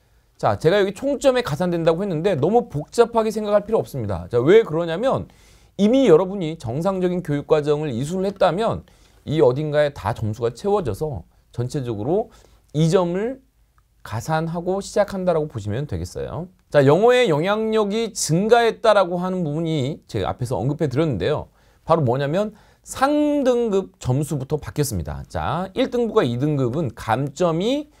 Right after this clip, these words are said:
일 등급은 영이고, 어, 이 등급에서는 마이너스 영 점 오였습니다. 자, 그런데 삼, 사, 오 등급만 살펴보시더라도 전년 대비 좀 달라진 부분이 보입니다. 그래서 삼 등급에서는 마이너스 이 점, 사 등급에서는 마이너스 사 점,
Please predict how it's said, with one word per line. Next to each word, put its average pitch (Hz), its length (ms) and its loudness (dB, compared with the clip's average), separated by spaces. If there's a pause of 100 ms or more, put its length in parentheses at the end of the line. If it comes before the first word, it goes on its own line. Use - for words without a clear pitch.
(340)
일 175 160 -4
등급은 202 360 0
영이고, 151 720 0 (600)
어, 85 200 -8 (480)
이 160 160 2
등급에서는 196 560 0
마이너스 139 380 0
영 127 120 -2
점 131 160 0
오였습니다. 139 640 -2
자, 117 100 -6
그런데 143 480 0 (380)
삼, 233 340 0
사, 226 220 4
오 151 320 0
등급만 220 420 0
살펴보시더라도 190 1080 0 (340)
전년 190 560 2
대비 160 500 -2 (200)
좀 151 180 -6
달라진 139 520 2
부분이 123 480 -6
보입니다. 87 600 -2
그래서 90 260 -10
삼 165 160 -4
등급에서는 160 420 -4
마이너스 104 460 -4
이 202 220 -2
점, 196 300 0 (340)
사 185 180 0
등급에서는 160 460 -2
마이너스 107 400 -2
사 123 240 -2
점, 208 280 0